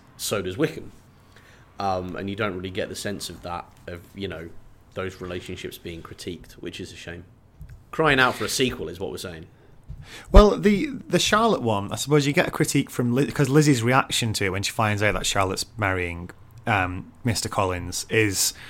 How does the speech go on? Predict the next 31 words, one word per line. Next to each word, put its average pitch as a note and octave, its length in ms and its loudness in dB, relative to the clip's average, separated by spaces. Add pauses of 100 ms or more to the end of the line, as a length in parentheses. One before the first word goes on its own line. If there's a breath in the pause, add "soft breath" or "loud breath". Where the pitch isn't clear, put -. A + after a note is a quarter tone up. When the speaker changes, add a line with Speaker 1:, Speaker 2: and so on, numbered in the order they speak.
(200 loud breath)
Speaker 2:
sort G#2+ 240 0
of G2 260 -2 (640)
disappointment, A2 880 0
and G2+ 120 -2
the, G2+ 180 -4
you A#2 100 -2
know, F#2 140 0
she's, G2+ 300 0
she's G2 260 0
given G2 300 2
up G2 160 -4
her G2+ 80 4
ha-, - 220 2 (100)
happiness F#2+ 540 2
for G2 140 -2
a F#2 40 2
bit F#2+ 160 -2
of - 60 -4
security, G2+ 680 0 (560 loud breath)
and, G2+ 300 4
um, G2+ 260 6 (560 loud breath)
I B2 60 6
think E3 180 4
you A#3+ 60 4
can D3+ 140 6
read C3+ 100 8
a A#2 60 8
lot A#2 280 6
into A#2 240 2
that B2+ 200 8
reaction. G#2 600 0